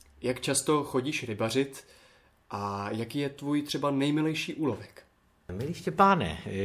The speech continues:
Speaker 2: já chodím na ryby velmi rád, ale, eh, přiznám se, že ne tak často, jak bych měl. Eh, protože, eh, většinou pro mě rybářsky nejzajímavější měsíce je, je vlastně takové to před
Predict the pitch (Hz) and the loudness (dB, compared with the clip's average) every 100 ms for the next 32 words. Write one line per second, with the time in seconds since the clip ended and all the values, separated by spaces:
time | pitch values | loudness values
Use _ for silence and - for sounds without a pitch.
0 | 104 110 123 - 151 151 147 139 139 147 | 2 4 2 2 0 0 2 2 2 0
1 | 123 117 147 110 117 127 - 113 117 120 | 0 0 0 2 0 -2 -2 0 2 0
2 | 113 110 110 - 113 117 123 131 123 127 | -2 -4 -4 -4 -2 0 0 -2 0 0
3 | 120 117 117 - - 110 - 113 110 107 | 0 0 -4 -6 -8 -6 0 0 0 0
4 | 107 87 101 117 - - - - - - | 0 -2 -4 -8 -16 -20 -20 -20 -20 -20
5 | - - - 92 87 87 85 - - 98 | -20 -20 -14 -10 -8 -8 -12 -12 -10 -6
6 | 110 110 117 113 101 95 98 98 - - | -4 0 0 0 -4 -4 -4 -8 -12 -18
7 | 120 101 107 - 123 117 113 117 127 127 | -14 -10 -8 -4 -4 0 0 2 2 0
8 | - - - 107 117 117 113 120 107 117 | -2 -16 -4 0 2 2 0 2 2 4
9 | 123 123 120 123 135 117 113 120 113 123 | 4 4 2 0 0 0 0 -2 0 2
10 | 120 120 110 113 110 - - 123 127 - | 2 0 0 0 0 -4 -4 -4 -6 -14
11 | - - - 107 120 120 131 - 127 113 | -20 -14 -10 -2 2 2 0 2 2 2